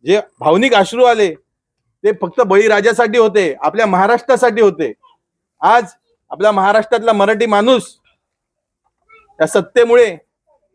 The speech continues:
थोडा लांबला जातोय. बळीराजा सुखावत नाहीये, दररोज न्यूज बघतो. आज इथे आसमानी सुल-, संकट आहे.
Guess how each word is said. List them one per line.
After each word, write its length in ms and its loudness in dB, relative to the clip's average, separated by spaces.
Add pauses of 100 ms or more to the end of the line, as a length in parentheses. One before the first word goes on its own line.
(100)
थोडा 180 0
लांबला 360 0
जातोय. 400 -2 (680)
बळीराजा 580 2
सुखावत 540 0
नाहीये, 320 -4
दररोज 280 0
न्यूज 220 -4
बघतो. 320 -2
आज 240 0
इथे 140 -6
आसमानी 380 -4
सुल-, 260 -12 (480)
संकट 380 2
आहे. 200 2